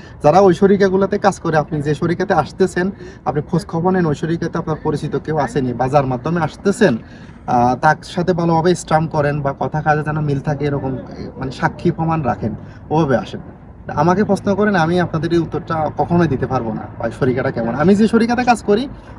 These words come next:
ওই শরিকার উত্তর আমি দিতে পারবো। স্যালারি কেমন দেয়, বেতন দেয় কিনা ঠিক মতো, কোনো ঝামেলা করে কিনা, এই জিনিসটা আমি বলতে পারবো। বা আমার আশেপাশে যে ভাই বারাদারেরা কাজ করে, যেমন, আহ,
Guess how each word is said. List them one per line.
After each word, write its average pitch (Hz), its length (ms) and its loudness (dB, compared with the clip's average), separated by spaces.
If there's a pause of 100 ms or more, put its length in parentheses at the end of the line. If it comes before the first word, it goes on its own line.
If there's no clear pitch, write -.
(100)
ওই 185 120 6
শরিকার 214 300 6
উত্তর 180 240 2
আমি 139 160 4
দিতে 135 220 0
পারবো। - 280 -4 (180)
স্যালারি 143 300 4
কেমন 131 360 -2
দেয়, 120 260 0
বেতন 131 260 0
দেয় 123 220 0
কিনা 139 140 -6
ঠিক 135 180 -6 (120)
মতো, - 200 -8 (500)
কোনো 139 180 4
ঝামেলা 147 320 4
করে 147 200 0
কিনা, 127 200 -2
এই 151 200 -4
জিনিসটা 160 300 0
আমি 131 80 0
বলতে 127 220 0
পারবো। - 240 -8
বা 160 120 -2
আমার 165 220 0
আশেপাশে 170 440 0
যে 160 100 -2
ভাই 135 180 2
বারাদারেরা 151 460 0
কাজ 156 220 0
করে, 120 240 0 (420)
যেমন, 165 280 2
আহ, 135 300 -4